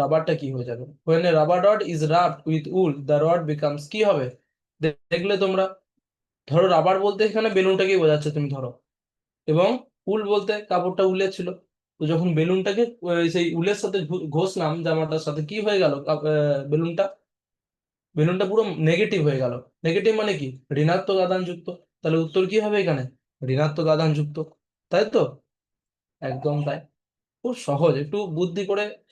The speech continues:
বুদ্ধিটা খাটালেই সব পারবে। তারপর বলছে, নিচের কোনটি পরিবাহী পদার্থ? Which of the following is a conductor? কন্ডাক্টর।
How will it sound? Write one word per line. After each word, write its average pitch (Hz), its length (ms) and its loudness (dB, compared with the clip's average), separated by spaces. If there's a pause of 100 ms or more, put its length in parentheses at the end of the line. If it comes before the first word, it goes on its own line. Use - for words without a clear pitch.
(640)
বুদ্ধিটা 170 380 -4
খাটালেই 180 640 -2 (200)
সব - 260 -6
পারবে। - 260 -6 (1300)
তারপর 185 240 2
বলছে, 156 440 2
নিচের 170 420 0
কোনটি 226 440 -2
পরিবাহী 208 460 2
পদার্থ? 147 380 2 (720)
Which 202 180 0
of 208 100 0
the 208 240 0
following 202 320 2
is 214 140 -4
a 214 120 -14
conductor? 202 480 -2 (1000)
কন্ডাক্টর। 185 540 0